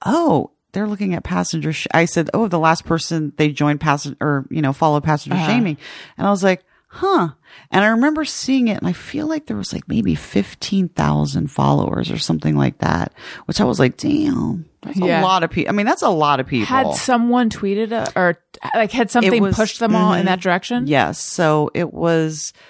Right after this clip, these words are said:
Speaker 1: somebody had, like, an international, um, like, blogs. It wasn't even a blog, like, kinda site,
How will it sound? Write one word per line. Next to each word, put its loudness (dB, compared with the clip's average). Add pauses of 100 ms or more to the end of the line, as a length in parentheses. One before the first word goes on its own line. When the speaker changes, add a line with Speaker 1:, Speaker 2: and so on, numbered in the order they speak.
(180)
Speaker 1:
somebody 0 (380)
had, 0 (640)
like, 0
an 0
international, 0
um, 0 (1300)
like, -4
blogs. 0
It 0
wasn't 0
even 2
a 2
blog, 2
like, 0
kinda 0
site, 0